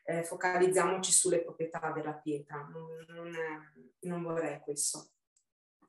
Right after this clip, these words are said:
E vi parlo di altre due pietre per me molto importanti. Una è la pietra di luna, questa, che spesso la tengo con me, e,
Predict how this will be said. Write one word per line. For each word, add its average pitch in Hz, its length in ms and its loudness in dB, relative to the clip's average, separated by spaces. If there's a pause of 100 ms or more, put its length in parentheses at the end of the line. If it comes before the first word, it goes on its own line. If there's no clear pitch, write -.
(120)
E 175 520 4 (560)
vi 214 140 -4
parlo 185 300 6
di 190 100 10
altre 220 320 6
due 185 200 6
pietre 185 340 2
per 196 100 2
me 170 140 4
molto 175 300 -2
importanti. 165 680 -4
Una 220 320 6
è 175 60 4
la 170 140 2
pietra 185 280 4
di 208 240 0
luna, 170 360 -2
questa, - 680 0
che 175 120 -10
spesso 170 460 0
la 170 140 -2
tengo 165 280 -2
con 170 180 -8
me, 160 320 -8 (180)
e, 165 380 -4